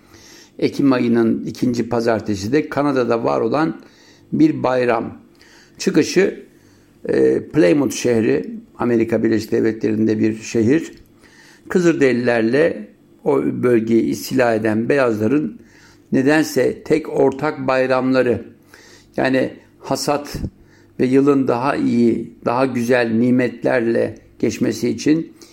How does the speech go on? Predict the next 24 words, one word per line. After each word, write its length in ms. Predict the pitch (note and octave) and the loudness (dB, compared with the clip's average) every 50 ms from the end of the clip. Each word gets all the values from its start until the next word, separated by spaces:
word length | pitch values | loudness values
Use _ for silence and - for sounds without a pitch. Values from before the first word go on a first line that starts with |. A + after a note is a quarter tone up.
| - - - - - _ _ _ - - | -20 -20 -20 -20 -20 _ _ _ -6 0
geçmişte 540 | C#3+ D3+ C#3+ C#3+ - D#3+ E3 C#3 - - E3+ | 2 2 2 2 2 0 0 2 2 0 0
gelen 460 | D3+ D3 D3 C3+ C#3 C3+ B2+ B2+ B2+ | 2 2 0 2 0 0 0 0 2
nimetlere 840 | C3 B2+ C3 C3 B2+ A#2 - - B2 A#2+ A#2 B2+ C#3+ - A3 - - - - - - _ - - | 2 2 4 2 2 0 -2 -2 0 2 2 2 2 0 -2 -6 -14 -20 -20 -20 -20 _ -8 -2
ve 60 | - C3 | 2 4
yapılmış 640 | C3 C3 C3 C3+ - C#3 D3 D#3 D3+ D3 - - - - - - _ - | 4 4 2 2 -2 0 2 0 0 -2 -4 -14 -18 -20 -20 -20 _ -18
hasatlara 720 | - - B2+ A#2+ - - B2 B2+ - - A#2+ A#2+ A#2 A#2+ | -10 -6 -6 -6 -2 -2 -4 -4 -2 -2 0 2 2 2
yönelik 600 | A#2+ A#2 - A2 A#2 A#2+ A#2+ A2+ B2 D3+ D#3 - - - _ _ - - - - - - - | 2 0 0 0 2 2 2 2 2 0 -2 -2 -8 -18 _ _ -20 -20 -20 -20 -14 -6 -6
bir 60 | E3 | -6
şükretme 680 | C#3+ - - - F3 E3 - C#3+ B2 A2+ - - - A2+ | -4 -4 -2 -2 -2 0 2 0 0 0 -2 -2 -2 0
günü. 340 | G#2+ A2 A2 G#2 G#2 G2+ - - _ _ _ _ _ _ _ - - - - - - - - - _ - | 0 0 0 -2 -2 -4 -8 -10 _ _ _ _ _ _ _ -20 -20 -20 -20 -20 -20 -20 -20 -20 _ -2
Evet, 320 | - D#3+ F3+ E3+ - - - - - - - - - _ _ _ - | 0 2 4 2 2 0 -6 -14 -16 -18 -20 -20 -20 _ _ _ 0
bir 100 | F3 D#3 | 0 0
şükür 380 | D3 - - C#3 - - E3+ D#3 | 0 0 -2 -2 2 2 2 2
günü. 400 | C3+ A#2+ B2 B2 D3 F3 - - - - - - - - - - - - - | 2 2 2 4 4 4 2 0 -8 -14 -18 -20 -20 -20 -20 -20 -20 -14 -6
Onun 200 | - D#3 D3 D#3+ | -4 -2 0 0
sonucu 440 | D#3 D3+ - B2+ A#2+ A#2 B2 B2 D#3+ | 0 -2 -2 -2 -2 -2 -2 0 0
hindiler 580 | E3+ C3 C3+ C#3 C#3 C3+ C3+ C#3 C3+ C3 A#2 - | 0 2 2 2 2 2 2 4 2 2 0 -2
kurban 300 | - B2 A#2 B2 B2 A#2+ | -2 0 0 0 0 0
ediliyor 340 | A#2 A2 B2 C#3+ E3+ F3 D#3+ | 0 0 2 2 2 2 2
ama 380 | C3+ C#3 D#3 E3 - - - - _ - - - - - - - - - | 2 0 0 -2 -4 -8 -16 -20 _ -20 -20 -20 -20 -20 -20 -18 -10 -6
Barack 380 | C#3+ B2+ B2 C3 C3+ C3 - | -2 -2 0 0 0 -2 0
Obama 340 | C3+ B2+ B2 B2 A#2+ A#2+ A#2+ | -2 0 0 0 0 0 0
geçtiğimiz 640 | A#2 B2 B2 A2+ - - A#2 B2 B2 A#2+ A#2 A#2 A#2 | 0 -2 -4 -4 -4 -4 -2 0 0 0 -2 -2 -2
yıllarda, 720 | A2+ A2 A2+ A2+ A2+ A2+ A2 G#2 A2 A#2+ C3+ D3 - - | 0 2 2 2 2 0 -2 0 0 -2 -2 -2 -4 -10